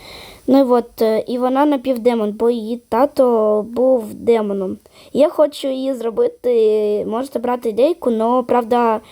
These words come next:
я не дуже пам'ятаю, як виглядає Хантер,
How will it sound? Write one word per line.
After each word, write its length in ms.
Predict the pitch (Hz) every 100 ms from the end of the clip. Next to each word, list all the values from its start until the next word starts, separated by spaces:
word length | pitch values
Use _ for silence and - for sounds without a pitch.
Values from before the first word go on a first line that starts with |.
| - - - - - - _ -
я 400 | 262 269 269 240
не 200 | 247 240
дуже 280 | 285 262
пам'ятаю, 440 | 247 226 233 254 233
як 140 | 233
виглядає 1400 | 220 233 247 214 240 247 247 220 226 220 220 214 208 214
Хантер, 1300 | - - 214 226 302 349 381 - _ _ 220 233 233